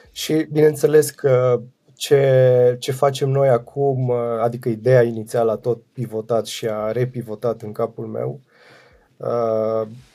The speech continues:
ceea ce ne-a dus la trei verticale pe care noi le-am selectat sau trei zone de, de focus ale startup-ului pe care le avem în momentul de față. Uh, una dintre ele fiind pe zona de contabilitate,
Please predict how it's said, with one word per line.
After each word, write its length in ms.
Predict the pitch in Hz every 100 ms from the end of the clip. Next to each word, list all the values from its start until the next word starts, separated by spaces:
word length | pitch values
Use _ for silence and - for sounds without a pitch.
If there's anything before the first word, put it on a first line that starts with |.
| _ _ _ _ _ _
ceea 240 | - 143 131
ce 140 | 139
ne-a 120 | 131
dus 320 | 127 135 131
la 720 | 135 127 120 117 113 110 107 107 _ _ _ _
trei 280 | - 131 139
verticale 560 | 117 117 - - 120 117
pe 140 | 120
care 240 | - 117 110
noi 300 | 113 120 110
le-am 600 | 107 107 104 104 117 131
selectat 540 | - 113 113 - 120
sau 260 | - 123 113
trei 280 | - 127 127
zone 480 | 117 127 123 110 110
de, 500 | 113 110 110 107 104
de 160 | 110 107
focus 800 | - 123 110 - 104 - - -
ale 180 | 113 104
startup-ului 680 | - 113 110 117 - 113
pe 160 | 110 117
care 440 | - 110 110 110 110
le 100 | 110
avem 200 | 104 117
în 60 |
momentul 340 | 107 110 110 104
de 100 | 107
față. 580 | - 117 113 - 131 131 _ - - - - _ _ -
Uh, 460 | 127 127 117 113
una 280 | 123 135 131
dintre 300 | 123 127 127
ele 160 | 127 123
fiind 340 | - 139 123
pe 500 | 117 127 120 110 104
zona 320 | 98 123 120
de 240 | 113 117 110
contabilitate, 1200 | - 127 127 113 117 107 110 101 - 107 123